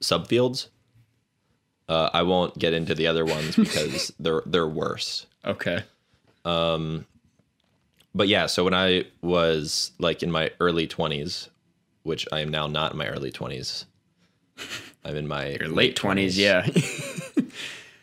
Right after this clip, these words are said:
Speaker 1: Uh, <laughs> yeah, I did two academic, um, like, field,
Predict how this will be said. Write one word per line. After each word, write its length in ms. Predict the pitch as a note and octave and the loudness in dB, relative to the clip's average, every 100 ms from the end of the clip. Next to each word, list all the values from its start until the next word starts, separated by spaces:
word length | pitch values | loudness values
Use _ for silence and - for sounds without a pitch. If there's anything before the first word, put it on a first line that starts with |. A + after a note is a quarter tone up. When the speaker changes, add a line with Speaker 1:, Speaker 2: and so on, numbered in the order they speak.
| - | -2
Speaker 1:
Uh, 480 | F2 E2 E2 - F2 - _ - | 0 0 -2 -4 -6 -10 _ -20
<laughs> 380 | - - - - | -20 -20 -12 2
yeah, 280 | F#2+ F2 - | 2 4 2
I 380 | F#2 F#2 F2 - | 2 4 2 0
did 480 | F#2+ F#2 F2+ F2+ - _ | 2 4 4 0 -4 _
two 480 | - - F#2 F#2 F2+ | -6 0 4 4 2
academic, 920 | D#2 E2 F2 D#2+ E2 D#2+ - - - - _ _ _ _ _ - | 0 0 0 0 0 0 -4 -14 -16 -20 _ _ _ _ _ -10
um, 540 | D#2+ C2 G#1+ A1+ G1+ - _ - | -6 -4 -4 -6 -12 -16 _ -14
like, 160 | - - | -14 -12
field, 560 | - E2+ E2+ E2 - | -4 0 0 0 -6